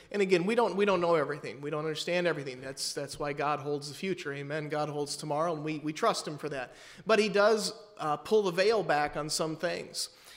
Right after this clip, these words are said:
And, uh, this is one of those passages in the Bible, Luke chapter twelve, verses thirty-five through forty-one, where he does that.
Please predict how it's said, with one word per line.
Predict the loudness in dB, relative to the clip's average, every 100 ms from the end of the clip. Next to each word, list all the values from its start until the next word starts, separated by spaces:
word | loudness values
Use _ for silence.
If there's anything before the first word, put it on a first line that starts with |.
| -20 -8
And, | -2 0 0
uh, | 0
this | 2 2
is | 2
one | 2 4
of |
those | 4 2
passages | 0 0 0 -2 -6 -6
in |
the | -2
Bible, | 2 2 2 0
Luke | -2 -2
chapter | 0 2 0 -4
twelve, | 0 2 2
verses | 0 -2 -4
thirty-five | 0 0 0 2 0 0
through | -4
forty-one, | -2 0 2 0 -2
where | -2
he | -2
does | -2 -2 -4
that. | -6 -8